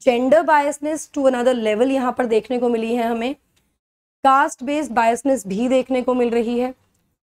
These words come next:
तो, I leave it to you what you feel about it। आप मुझे कमेंट सेक्शन में बताइएगा आपको क्या लग रहा है इसको पढ़कर या सुनकर। तो जैसा कि मैंने शुरुआत में कहा था आपको कि बा-, बाबा साहेब भीमराव अम्बेडकर ने पच्चीस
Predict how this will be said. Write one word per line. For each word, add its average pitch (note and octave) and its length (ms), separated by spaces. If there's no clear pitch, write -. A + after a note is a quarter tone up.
तो, A3 160
I C#4+ 300
leave F4+ 300
it - 120
to E4 200
you B3 160
what C#4 200
you C#4 220
feel C4+ 200
about A3+ 260
it। D#4 120
आप C4+ 260
मुझे D4 180
कमेंट C4 320
सेक्शन B3 220
में B3 100
बताइएगा A#3+ 420
आपको C4 300
क्या C4 180
लग A#3 180
रहा A3+ 100
है A3+ 60
इसको A#3 360
पढ़कर C4+ 400
या C#4 160
सुनकर। G#3+ 460
तो C4 180
जैसा C4 260
कि D#4+ 100
मैंने D#4 200
शुरुआत B3+ 420
में D4 120
कहा C4+ 220
था C4+ 120
आपको B3+ 280
कि D4 120
बा-, A#3+ 240
बाबा A#3+ 240
साहेब C4+ 200
भीमराव B3+ 300
अम्बेडकर B3 400
ने B3 140
पच्चीस - 600